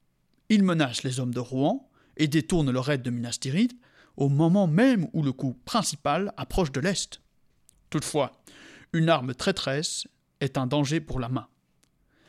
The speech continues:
Saruman avait, lui aussi, l'idée de s'emparer de l'anneau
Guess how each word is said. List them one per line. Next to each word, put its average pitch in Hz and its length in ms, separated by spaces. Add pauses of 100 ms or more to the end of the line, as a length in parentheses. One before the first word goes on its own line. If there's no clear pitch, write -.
(440)
Saruman 185 460
avait, 151 360 (240)
lui 165 140
aussi, 151 340
l'idée 143 260
de 123 100
s'emparer 135 440
de 131 80
l'anneau 131 360